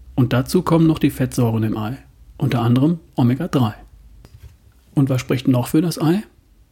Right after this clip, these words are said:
Eier sind selbst bei hoher Qualität günstige Lebensmittel, wenn man betrachtet, was man an Nährstoffen dafür bekommt.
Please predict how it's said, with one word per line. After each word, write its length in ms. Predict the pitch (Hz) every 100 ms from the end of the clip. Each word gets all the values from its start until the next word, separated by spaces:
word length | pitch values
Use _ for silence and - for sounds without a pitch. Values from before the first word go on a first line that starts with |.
| _ _ _ -
Eier 220 | 147 156
sind 180 | 151 147
selbst 240 | 147 -
bei 160 | 131 131
hoher 260 | 165 214
Qualität 640 | - 120 120 123 127 135 - _ _
günstige 440 | 190 202 - 117
Lebensmittel, 640 | 113 110 110 - 120 - 127 - _ _ _
wenn 120 | - 127
man 140 | 120
betrachtet, 520 | 117 - - - 127
was 160 | 123 123
man 140 | 135
an 120 | 147
Nährstoffen 440 | 156 185 - 120 117
dafür 240 | 110 -
bekommt. 440 | 107 - 113 127